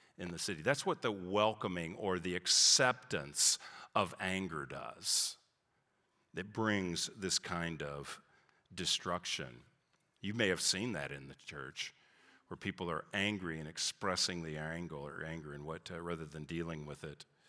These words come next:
So how do we deal? Well, we deal with it before the sun goes down. We immediately pursue reconciliation,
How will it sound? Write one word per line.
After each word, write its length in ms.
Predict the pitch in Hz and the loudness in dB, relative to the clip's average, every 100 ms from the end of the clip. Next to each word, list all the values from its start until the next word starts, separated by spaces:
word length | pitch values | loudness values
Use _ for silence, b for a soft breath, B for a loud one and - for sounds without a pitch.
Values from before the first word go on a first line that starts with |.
| B B B B B B B B B | B B B B B B B B B
So 220 | - 110 90 | 0 2 4
how 240 | 113 113 | 8 8
do 80 | 110 | 8
we 120 | 98 | 2
deal? 280 | 87 107 85 | 6 6 8
Well, 280 | 90 90 - | 6 4 2
we 200 | 98 92 | 0 0
deal 240 | 87 107 | 2 2
with 140 | 113 98 | 2 -2
it 80 | 95 | -4
before 240 | 87 95 | -4 -2
the 60 | 85 | 0
sun 160 | 92 | -2
goes 180 | 87 87 | 0 0
down. 180 | 80 78 | 0 -2
We 160 | 90 | -2
immediately 600 | 87 87 95 95 101 98 95 | 0 0 0 -2 -2 -2 -2
pursue 680 | - 87 - 85 80 82 98 | -4 -4 -2 -2 -4 -4 -4
reconciliation, 1120 | 82 78 78 - 90 87 98 104 - 73 | -4 -4 -8 -6 -2 0 0 0 -2 -6